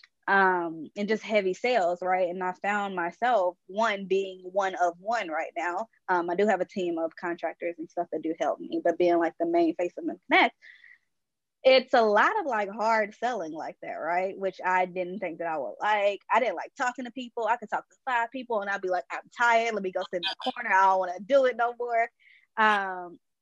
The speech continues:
but I really built up that muscle this year, actually over these past three months.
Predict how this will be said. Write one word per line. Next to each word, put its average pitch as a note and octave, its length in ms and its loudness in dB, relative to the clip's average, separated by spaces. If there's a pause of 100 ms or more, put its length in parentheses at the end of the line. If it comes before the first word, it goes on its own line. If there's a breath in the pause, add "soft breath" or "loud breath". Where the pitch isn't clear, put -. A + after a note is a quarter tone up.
(460)
but A#3 140 0
I A#3 60 2
really B3+ 340 -4
built G#3 360 -4
up G3+ 220 -8
that D#3+ 180 -8
muscle C4 760 -8
this A3 340 -2
year, C4+ 460 -4
actually G#3 400 -2
over G3 100 -8
these G3 140 -12
past F3+ 260 -2
three E3+ 160 -8
months. A#3+ 480 -2